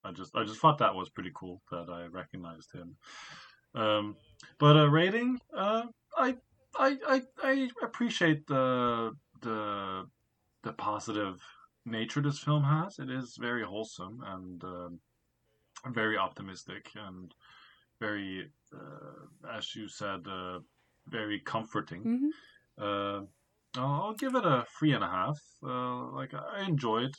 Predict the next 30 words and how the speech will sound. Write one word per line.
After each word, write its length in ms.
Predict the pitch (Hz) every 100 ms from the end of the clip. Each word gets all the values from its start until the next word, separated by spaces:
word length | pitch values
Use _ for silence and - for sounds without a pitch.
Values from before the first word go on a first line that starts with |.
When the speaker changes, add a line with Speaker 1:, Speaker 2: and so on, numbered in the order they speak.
| -
Speaker 1:
I 120 | 139
enjoyed 460 | 143 131 117 107 110
the 80 | - -
film. 280 | 104 127 151
I 100 | 113
think 140 | 131 113
it's, 400 | 104 - - _ _ - - - _ _ 156
I 40 |
think 220 | 180 185
it's, 360 | 151 - - -
uh, 600 | 117 107 101 98 98 101 - _ _ _ _
well 400 | 123 110 117 107
made 320 | 104 101 135
and 220 | 123 107 -
perfectly, 720 | - 117 - 107 101 95 92 92
um, 300 | 92 90 90 _ _ -
appreciated. 720 | - 123 - 92 80 123 143 _ -
Uh, 220 | 104 101 147 _ _ _ - -
I 80 | 113
guess, 360 | 117 110 - 117
uh, 260 | 107 101 - - - - _ _ _ _ _
I 60 | 123
guess 220 | 139 139
if 120 | 147 -
there's 200 | 127 110
one 260 | 113 110
thing 260 | - 110 104
I, 340 | 95 95 92 92 98 - 107
negative 340 | 107 110 107 95
I 200 | 95